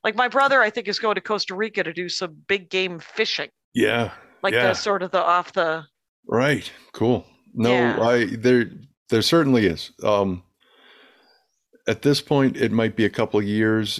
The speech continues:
Speaker 2: and up until recent events, there was a Siberian, uh, trip that I wanted to make.
Speaker 1: Oh, right. You can wait on that for a second.
Speaker 2: I can,
Speaker 1: Uh,
Speaker 2: I'm, I, <laughs> I put all plans on hold.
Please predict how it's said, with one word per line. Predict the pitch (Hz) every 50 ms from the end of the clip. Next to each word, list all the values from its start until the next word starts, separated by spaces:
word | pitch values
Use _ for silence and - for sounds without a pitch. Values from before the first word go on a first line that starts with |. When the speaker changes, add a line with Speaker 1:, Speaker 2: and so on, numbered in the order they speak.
| - -
Speaker 2:
and | 98 95 92 90
up | 92 113 117 -
until | 120 107 - 110 107 98 98 98 87 - - - -
recent | 113 113 117 113 - - 123 107 113
events, | 104 98 107 107 107 110 - - -
there | - - 104 104 98
was | 95 101 95 87 101
a | 92 87 82
Siberian, | - - - 92 90 82 85 101 104 107 110 113 117 117 113 120 120 117 120 120 -
uh, | 120 117 113 113 113 110 110 110 - - _ - _
trip | - - 135 117 110 - -
that | 113 113 110 110
I | 113 110 110 110
wanted | - - - 113 110 107 107 104
to | -
make. | 110 107 107 113 - _ _ _ _ _ _ _ _ _ - - -
Speaker 1:
Oh, | 196 220 220
right. | 202 170 180 196 202 170 160 - 190
You | 226
can | - 220 185
wait | 196 220 214 214 202
on | 202 208 202 208
that | 220 247 240 -
for | - 170 170
a | 151
second. | - - 147 143 - 156 - _ _ - - - - - -
Speaker 2:
I | 107
can, | - 123 196
Speaker 1:
Uh, | 196 185 175 110 104 104 107 - -
Speaker 2:
I'm, | 120
I, | 113 117 123 - - - - 123 101
<laughs> |
I | 110
put | - - 135 123 110
all | 107 101
plans | - - 117 113 107 107 98 104
on | 113 101 98
hold. | 90 107 113 113 110 110 110 104 110